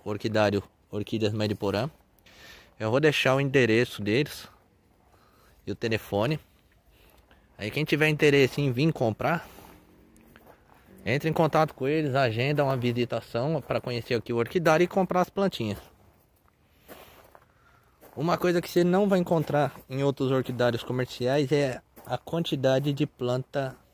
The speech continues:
espécies, né, do, do, da nossa fauna e flora do Brasil.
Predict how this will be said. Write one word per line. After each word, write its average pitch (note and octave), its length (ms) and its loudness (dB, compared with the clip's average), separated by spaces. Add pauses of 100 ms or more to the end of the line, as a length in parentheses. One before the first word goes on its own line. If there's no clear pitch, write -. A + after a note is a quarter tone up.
(2750)
espécies, G#3 720 0
né, D3 180 0
do, A#2+ 540 -2
do, - 180 -18 (1500)
da B2+ 100 -8
nossa C3+ 260 -4
fauna C#3+ 380 0
e C3+ 60 -4
flora B2+ 400 -2
do A2 100 -4
Brasil. F#2+ 400 -2